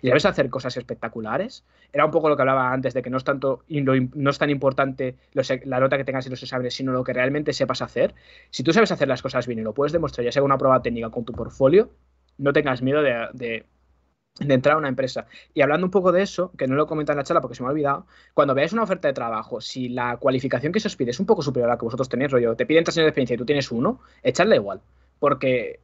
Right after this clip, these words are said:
muchas veces, bueno, muchas veces, en el noventa por ciento de los casos, las empresas valoran más que un tío tenga ganas, quiera meterse, quiera meterse en el fango, quiera aprender, quiera trastear y sea una persona humilde, antes que sea un superprogramador de la hostia, pero que sea completamente inaguantable.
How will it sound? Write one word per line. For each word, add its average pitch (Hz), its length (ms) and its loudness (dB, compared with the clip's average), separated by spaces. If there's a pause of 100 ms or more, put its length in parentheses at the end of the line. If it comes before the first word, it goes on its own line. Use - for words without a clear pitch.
(140)
muchas 175 320 0
veces, 190 320 0
bueno, 117 240 -10
muchas 117 400 -4
veces, 117 240 -6
en 117 40 -6
el 113 40 -6
noventa 120 240 0
por 165 100 0
ciento 165 120 0
de 156 40 -2
los 151 120 0
casos, 165 240 0
las 117 120 -6
empresas 131 360 -2
valoran 147 360 4
más 120 280 -8 (200)
que 135 120 -2
un 156 160 0
tío 120 240 -4
tenga 156 300 0
ganas, 113 360 -4
quiera 160 400 2
meterse, 156 760 -4 (200)
quiera 151 200 4
meterse 170 280 -2
en 160 80 0
el 143 80 2
fango, 123 260 2
quiera 139 200 2
aprender, 131 440 0
quiera 143 220 0
trastear 127 480 -2
y - 20 -4
sea 143 160 0
una 160 80 4
persona 143 300 -2
humilde, 175 360 -2 (200)
antes 143 260 0
que 151 80 -4
sea 143 160 2
un 147 140 0
superprogramador 131 680 0
de 131 60 2
la 127 80 2
hostia, 139 220 0
pero 123 120 -2
que 117 60 -8
sea 123 140 -2
completamente 120 420 -2
inaguantable. 104 560 -4